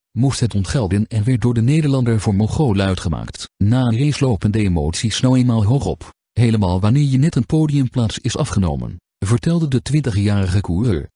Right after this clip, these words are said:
die eerder al toegaf dat hij beter andere woorden had kunnen gebruiken. Als je na een race onterecht van het podium wordt gehaald, dan lijkt het me normaal dat je boos bent.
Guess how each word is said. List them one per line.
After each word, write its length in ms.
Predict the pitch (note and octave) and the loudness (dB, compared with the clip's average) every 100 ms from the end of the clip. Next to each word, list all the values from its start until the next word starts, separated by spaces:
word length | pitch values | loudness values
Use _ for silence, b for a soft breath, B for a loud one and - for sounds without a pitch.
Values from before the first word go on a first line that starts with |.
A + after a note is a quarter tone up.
| _ | _
die 180 | - A#2+ | -4 -2
eerder 300 | D#3 D#3 B2 | 0 0 0
al 160 | - D#3+ | 0 -2
toegaf 460 | F3+ B2 C#2+ - | -2 -2 -6 -8
dat 160 | - C#3 | -6 0
hij 140 | B2+ | 0
beter 360 | G2 C3 C#3 B2 | 0 -2 0 0
andere 340 | D#3+ D3+ A2+ G#2+ | 2 2 2 2
woorden 300 | C#3 G2 G2 | 0 0 0
had 100 | F2+ | 0
kunnen 220 | B2+ A2 | 0 0
gebruiken. 580 | F2 F2 C2 C2+ C#2 - _ | 0 -2 -4 -4 -8 -10 _
Als 220 | D3 B2 | -2 2
je 60 | |
na 160 | C3 B2 | 0 2
een 140 | G#2+ | 2
race 240 | A2+ C#3 - | 2 0 0
onterecht 520 | D#3+ C#3 G#2 C3 - | 0 0 0 -2 -2
van 120 | C#3 | 0
het 120 | A2+ | -2
podium 420 | - D#3+ D3+ C#3+ C3 | 0 0 2 0 2
wordt 180 | C#3 | 0
gehaald, 420 | - F#2 B1 - - _ _ | 0 -2 -2 -10 -16 _ _
dan 240 | A#2 C3 | 0 2
lijkt 240 | G2 E2+ | 2 0
het 100 | - | 0
me 100 | B2 | 2
normaal 340 | A#2 A2 A2 C#3 | 2 2 2 0
dat 160 | C#3+ | 0
je 100 | - | -2
boos 280 | G2 C3+ A#2+ | 0 0 0
bent. 320 | F2+ D2 C#2+ | -2 -4 -6